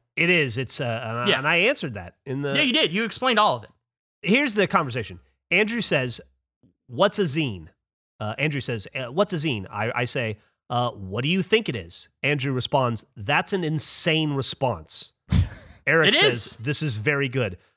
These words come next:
Speaker 1: No, I don't think it's an insane response. I think it's interesting. If you don't know what something is, I'd just like to know what your first guess is. I say,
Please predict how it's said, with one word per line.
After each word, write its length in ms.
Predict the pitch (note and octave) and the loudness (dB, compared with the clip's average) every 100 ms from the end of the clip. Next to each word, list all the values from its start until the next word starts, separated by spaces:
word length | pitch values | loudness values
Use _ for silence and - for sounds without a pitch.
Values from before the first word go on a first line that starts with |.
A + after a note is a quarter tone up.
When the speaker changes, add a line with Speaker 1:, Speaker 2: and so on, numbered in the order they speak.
| - | 2
Speaker 1:
No, 220 | E4+ C4 | 6 8
I 100 | G#3+ | 8
don't 120 | C#4+ | 6
think 140 | D4+ D4+ | 4 2
it's 100 | - | 2
an 80 | F#3 | 2
insane 280 | D3+ D#3+ | 2 2
response. 480 | C#3 - B2+ G2+ - - _ _ | 0 -2 -4 -4 -8 -16 _ _
I 140 | D3+ F#3 | 2 2
think 160 | A3+ | 2
it's 140 | G#3 A3 | 0 2
interesting. 500 | G3+ A3+ - F3 F3+ | 2 2 0 0 0
If 140 | C3 | 0
you 80 | D#3+ | 2
don't 240 | D3+ F#3+ | 2 2
know 60 | E3+ | 2
what 140 | D#3+ | 2
something 240 | D3+ D#3 D3 | 2 2 4
is, 240 | A3 D#3+ B2+ | 4 2 -2
I'd 160 | B2+ | -4
just 120 | A#2 | -2
like 140 | C3+ B2+ | -2 -2
to 60 | |
know 80 | C#3 | 0
what 80 | C#3+ | 0
your 80 | C3+ | 0
first 240 | E3 C#3+ | 0 0
guess 160 | A3+ - | 0 0
is. 80 | B2 D#3+ | -2 2
I 100 | F#3+ | 2
say, 320 | - D3+ | 2 0